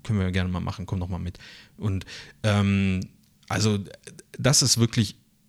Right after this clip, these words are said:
einfach, das kannst du zu Hause vom Sofa aus machen, das kannst du vom Klo aus machen, einfach Instagram kurz mal ein bisschen durchgucken, fertig.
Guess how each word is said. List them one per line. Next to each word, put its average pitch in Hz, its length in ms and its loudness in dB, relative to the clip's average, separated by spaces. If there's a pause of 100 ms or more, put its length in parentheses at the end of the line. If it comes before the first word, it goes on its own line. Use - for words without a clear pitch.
(520)
einfach, 131 400 4
das - 180 -2
kannst 110 220 4
du - 40 -8
zu 113 100 4
Hause 123 200 6
vom 104 160 2
Sofa 131 240 4
aus 120 160 2
machen, 117 160 4
das 95 140 0
kannst 110 180 0
du 101 60 0
vom 95 200 0
Klo 123 260 4
aus 104 200 2
machen, 104 280 2
einfach 107 320 0
Instagram 101 540 2
kurz - 220 -2
mal 101 60 2
ein 92 80 0
bisschen 92 240 -4
durchgucken, - 340 -8
fertig. 90 240 -4